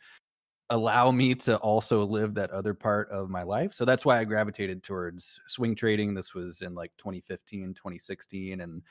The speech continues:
I got put onto a guy who's wicked smart, runs his own hedge fund now, which really, uh, laid the roots to how I view stocks and how I,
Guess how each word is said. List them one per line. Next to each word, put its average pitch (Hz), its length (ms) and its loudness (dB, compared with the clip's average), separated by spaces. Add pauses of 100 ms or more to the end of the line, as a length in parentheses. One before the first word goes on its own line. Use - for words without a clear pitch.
(420)
I 95 80 -2
got 92 180 -4
put 101 120 -2
onto 92 320 -4
a 87 40 -8
guy 92 300 -2
who's 90 600 -10
wicked 123 260 -4
smart, 95 320 -2
runs 104 160 -6
his 95 140 -8
own 92 120 -6
hedge 95 240 -10
fund 92 220 -8
now, 92 240 -6
which - 380 -16
really, 92 440 -12 (460)
uh, 104 240 -16 (160)
laid 107 240 -6
the 92 100 -6
roots 113 520 -2
to 107 460 -2
how 104 180 0
I 101 100 2
view 104 220 -6
stocks - 640 0
and 92 520 -8
how 98 120 -4
I, 98 300 -2